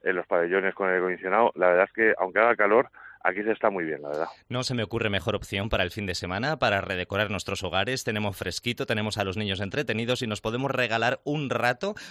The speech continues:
Speaker 2: para eso, para redecorar nuestras vidas. Diego Forriol, yo no sé si quieres hacer una última invitación a nuestros oyentes.
Speaker 1: Pues nada, que se pasen por aquí, que creo que es una oportunidad. Llevamos ya siete años, la gente se ha aprovechado, mucha gente de Cuenca, la,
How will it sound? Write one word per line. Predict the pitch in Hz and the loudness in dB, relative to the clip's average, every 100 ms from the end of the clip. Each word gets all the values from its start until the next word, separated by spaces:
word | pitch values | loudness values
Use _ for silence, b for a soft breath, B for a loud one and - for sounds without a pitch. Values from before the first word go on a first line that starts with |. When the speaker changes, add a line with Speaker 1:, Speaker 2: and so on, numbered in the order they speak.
| B | B
Speaker 2:
para | 123 | 0
eso, | 180 190 | 0 0
para | 113 113 | 2 2
redecorar | 113 107 107 104 117 | 2 -2 0 2 2
nuestras | 147 147 113 101 | 2 -2 0 -2
vidas. | 127 135 110 | 0 0 2
Diego | 117 165 | 0 -2
Forriol, | - 107 107 110 | -2 0 0 0
yo | 104 | 0
no | 110 | -2
sé | 117 | -4
si | 107 | -4
quieres | 117 107 | -4 -2
hacer | 113 113 | -2 -2
una | 101 | -2
última | 107 104 104 | -2 -2 -4
invitación | 98 98 85 - 101 | -2 -2 -2 -2 -2
a | 113 | -2
nuestros | 104 92 87 | -4 -4 -6
oyentes. | 92 92 98 156 190 - _ - | -4 -4 -2 -4 -6 -16 _ 0
Speaker 1:
Pues | 104 | 2
nada, | 98 101 117 | 6 6 6
que | 87 | 2
se | 90 | -2
pasen | 92 92 104 | -2 -2 2
por | 104 | 4
aquí, | 98 117 123 | 4 4 2
que | 107 | 0
creo | 87 101 | 0 0
que | 98 | 0
es | |
una | 107 | -2
oportunidad. | 98 98 95 98 101 123 127 101 | 0 0 -2 2 6 6 6 4
Llevamos | 98 104 98 | 4 4 4
ya | 104 98 | 4 4
siete | 107 101 101 | 0 2 2
años, | 117 123 127 120 | 4 6 4 2
la | 95 | -2
gente | 90 104 98 | -2 0 0
se | 104 | 0
ha | |
aprovechado, | 98 101 98 104 98 | 2 4 4 4 2
mucha | 85 110 131 95 | 2 0 0 -2
gente | 98 92 | -4 0
de | 95 87 | 2 2
Cuenca, | 107 117 113 | 2 4 4
la, | 87 85 | 4 2